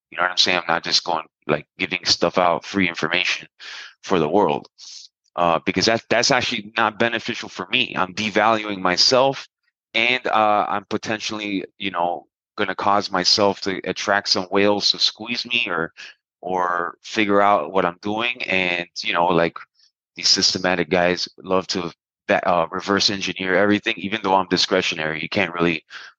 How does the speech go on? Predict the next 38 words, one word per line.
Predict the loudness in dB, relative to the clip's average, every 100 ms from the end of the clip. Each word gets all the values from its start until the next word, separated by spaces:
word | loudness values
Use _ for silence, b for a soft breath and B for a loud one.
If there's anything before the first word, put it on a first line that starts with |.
| _ -2
I |
don't | -2 0
think | -2
that, | 0 0
I, | 0 0
I | -2
mean, | 0 2
I | 2
don't | 0 0
know, | 2 2 2
but, | 2 2
like, | 2
who | -2 -2
knows? | 0 0
It, | -2 -2 -14
it | -14
could | -14 -8
be | -4
figured | -2 0 2
out. | 4 2 0 B B B B -14 _ -6
And, | -2 -2 2
uh, | 2 4
yeah, | 2 2 0
I'm | 0
not | 0 0
trying | -2 -4
to | -6
do | -2
that | -2 -2
to | -6
myself. | 0 0 0 -8
That's, | -8 -8 -4
that's, | 0 0 0
uh, | 0 -2 -6
that's | -2 -2
retarded. | -2 -2 0 0 -2 -10 -14 B B B B
So, | -2 2 4 6
um, | 4 2